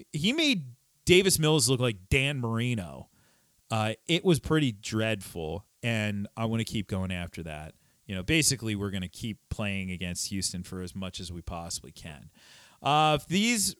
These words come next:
are all rostered, then the best of the rest, Seattle versus the Rams. Let's go up against Bryce Perkins. And Atlanta versus Pittsburgh. Man, Kenny Pickett has been so kind to opposing defenses. Uh,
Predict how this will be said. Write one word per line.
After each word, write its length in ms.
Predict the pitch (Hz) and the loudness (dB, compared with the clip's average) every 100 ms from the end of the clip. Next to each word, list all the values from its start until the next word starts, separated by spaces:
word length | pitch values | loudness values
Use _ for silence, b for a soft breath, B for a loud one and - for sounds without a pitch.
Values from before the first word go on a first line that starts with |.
| _ | _
are 220 | 170 165 165 | 6 6 6
all 320 | 165 165 170 | 6 6 6
rostered, 840 | 139 143 139 139 - 110 101 98 | 4 4 4 2 2 0 -2 -4
then 440 | 127 127 127 123 120 | -2 0 0 -2 -4
the 100 | 113 | 0
best 280 | 139 143 151 | 2 2 2
of 40 | |
the 80 | 139 | 2
rest, 240 | 127 120 | 4 4
Seattle 400 | - 147 151 160 | 4 6 6 6
versus 300 | 143 143 143 | 4 2 2
the 100 | 131 | 0
Rams. 440 | 117 113 113 113 101 | 2 0 0 -2 -6
Let's 120 | - | -4
go 140 | 107 | -2
up 80 | 104 | -2
against 240 | 107 95 - | -2 -6 -4
Bryce 200 | 85 - | -6 -4
Perkins. 560 | 110 107 107 98 92 B B B B 131 | -4 -4 -4 -6 -8 B B B B -2
And 180 | 135 | 0
Atlanta 520 | 139 120 127 156 190 202 | 0 0 0 2 2 4
versus 280 | 175 143 | 2 2
Pittsburgh. 520 | - 160 147 160 135 131 | 2 0 2 2 2 2
Man, 200 | 135 127 | -2 0
Kenny 280 | 165 180 | 0 0
Pickett 320 | 165 165 156 139 | 2 0 0 -2
has 100 | 113 | -2
been 180 | 123 | 0
so 840 | 117 - - - 127 135 139 151 156 - | 2 2 2 2 4 4 4 2 -2 -6
kind 440 | 139 123 113 101 | -4 -2 -2 -4
to 120 | 107 | -4
opposing 380 | 101 107 101 101 | -4 -4 -4 -4
defenses. 880 | 95 98 - 92 92 92 90 90 - b b b b b - | -6 -6 -6 -6 -4 -4 -4 -4 -6 b b b b b -10
Uh, 160 | 90 | -8